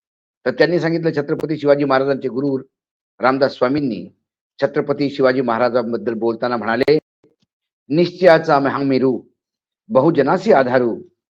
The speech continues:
अखंड स्थितीचा निर्धारू, श्रीमंत योगी." असे योगी पंतप्रधान आपल्याला लाभलेले आहेत. शिवाजी महाराजांचे सगळे गुण असलेला हा पंतप्रधान, हा राजा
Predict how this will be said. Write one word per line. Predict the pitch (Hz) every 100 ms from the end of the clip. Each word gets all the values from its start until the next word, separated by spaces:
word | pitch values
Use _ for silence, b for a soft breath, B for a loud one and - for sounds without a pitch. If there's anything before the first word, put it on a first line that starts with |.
| _ _ _ -
अखंड | 156 - 240 247 233 220 - _ _ _ _ _ _ _ _ _ _ _ _
स्थितीचा | - - 175 185 170 160
निर्धारू, | 143 139 123 156 135 - - _ _ _ _ _ _
श्रीमंत | - 127 127 202 123
योगी." | 110 87 98 95 - _ _ _ _ _ _ _ _ _ _ -
असे | 117 139
योगी | 120 135 143 202 147 - -
पंतप्रधान | 117 110 110 127
आपल्याला | 117 113 123 120 117
लाभलेले | 110 110 120 120
आहेत. | 110 139 _ _ _ _ _ _ _ _ _ _ _ _
शिवाजी | 190 226 226
महाराजांचे | 214 180 165 160 151 156
सगळे | 147 147
गुण | 139 131 208
असलेला | 147 139 131 120
हा | 110 113 - _ _ -
पंतप्रधान, | 113 117 113 131 98 92 _ _ _ _ _ -
हा | 110
राजा | 113 117